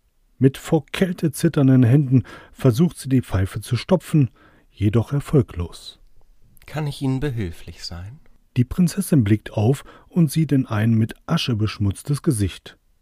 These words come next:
Speaker 1: Das Gesicht kommt ihr bekannt vor. Und während sie nachdenkt, woher sie den zugegebenermaßen hübschen, aber auch bestimmt nicht sehr wohlhabenden jungen Mann kennt,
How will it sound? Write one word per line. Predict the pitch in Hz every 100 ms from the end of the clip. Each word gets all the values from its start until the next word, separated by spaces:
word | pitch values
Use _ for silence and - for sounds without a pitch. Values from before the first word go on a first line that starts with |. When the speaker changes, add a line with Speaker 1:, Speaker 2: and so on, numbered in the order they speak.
| _
Speaker 1:
Das | 107 104
Gesicht | - 107 156 - - -
kommt | 113 113
ihr | 127
bekannt | 135 - 208 214
vor. | - 98 80 - _ _ _
Und | 220 160 123
während | 107 98
sie | 104
nachdenkt, | 104 127 156 - 104 135 104
woher | 98 101 113
sie | 113
den | 107 104 104
zugegebenermaßen | - 165 135 110 113 107 107 104 104 113 - 107 95
hübschen, | 165 - 117 127 - - - _
aber | - 139 135
auch | 110 107
bestimmt | - 113 - - 202 185 -
nicht | 147 143 -
sehr | 120 127 107
wohlhabenden | 165 139 117 120 123 123 120
jungen | 117 113
Mann | 110 113 113
kennt, | - 165 175